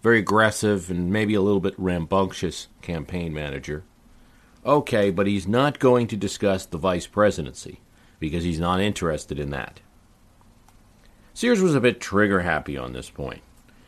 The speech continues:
He had done well for Reagan and would be brought back in nineteen eighty. But here he made a mistake. He had not checked with his candidate, Reagan,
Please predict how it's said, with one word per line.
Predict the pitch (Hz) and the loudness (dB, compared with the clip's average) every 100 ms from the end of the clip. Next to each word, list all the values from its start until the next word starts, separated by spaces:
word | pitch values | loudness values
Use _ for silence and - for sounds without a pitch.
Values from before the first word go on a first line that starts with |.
| - - _ - | -20 -20 _ -6
He | |
had | 82 78 | -4 4
done | 135 147 | 4 6
well | 127 123 113 | 6 6 6
for | 104 | 2
Reagan | 85 90 95 87 90 | 2 2 0 2 0
and | 82 82 - - | -2 -6 -10 -2
would | 98 101 | 0 2
be | 95 | 0
brought | 95 101 98 | 4 4 4
back | 101 95 - | 4 4 2
in | 87 | -2
nineteen | 87 85 85 80 | -2 -4 -4 -4
eighty. | 87 92 73 64 - - - _ _ _ - _ _ _ _ _ _ _ _ _ | 0 0 -2 -8 -14 -20 -20 _ _ _ -20 _ _ _ _ _ _ _ _ _
But | 95 | 0
here | 123 165 | 4 6
he | 143 | 6
made | 120 104 | 4 2
a | |
mistake. | 90 - 76 - - - _ _ _ - | 0 -4 -6 -6 -10 -20 _ _ _ -4
He | 135 | 0
had | 131 | 0
not | 131 117 - | 0 -2 -2
checked | - 151 - | 2 2 2
with | 98 | -4
his | - 107 - | -2 -4 -4
candidate, | 117 113 90 73 67 | -4 -2 -4 -6 -8
Reagan, | 87 90 104 76 65 | -4 -2 -2 -4 -10